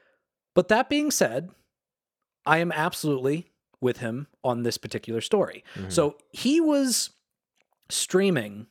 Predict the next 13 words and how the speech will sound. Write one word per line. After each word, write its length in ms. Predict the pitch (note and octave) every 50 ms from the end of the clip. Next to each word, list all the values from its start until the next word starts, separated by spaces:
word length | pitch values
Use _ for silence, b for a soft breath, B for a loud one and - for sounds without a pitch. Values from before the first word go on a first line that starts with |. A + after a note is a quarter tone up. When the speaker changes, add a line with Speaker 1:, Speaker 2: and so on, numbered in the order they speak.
| _
Speaker 1:
he 100 | - -
was 200 | F3+ F#3+ F3+ C#3+
live 280 | D3+ D#3+ E3+ F#3+ G#3 F#3
streaming 640 | - - - F3 E3 D#3+ D3+ D3+ D3+ D3+ D3+ D3 - b b b b b b b b b
the 180 | - C3 A#2+ C#3
conversation 680 | - - D3+ D3 D3+ D3+ D#3 - - C3+ C3 - - C3
between 400 | A#2+ A2+ - - - B2+ A#2 A2+
Kanye 400 | - - C3 C3+ C#3 C3+ C#3 C#3+
West 380 | B2+ A#2+ A2+ A2+ A2 - -
and 140 | - A#2+ A2+
Gavin 260 | G#2 A2 A2+ A2 A2+ A2+
McGinnis. 480 | A#2 G#2+ A2 G2+ G2+ - - - - - _ _ _ _ _ _ _ _ _ _ _ _ _ _ _ _ _ _ _ _ _ -
And 500 | D#3 D#3 E3 E3 E3 E3 E3+ D#3+ -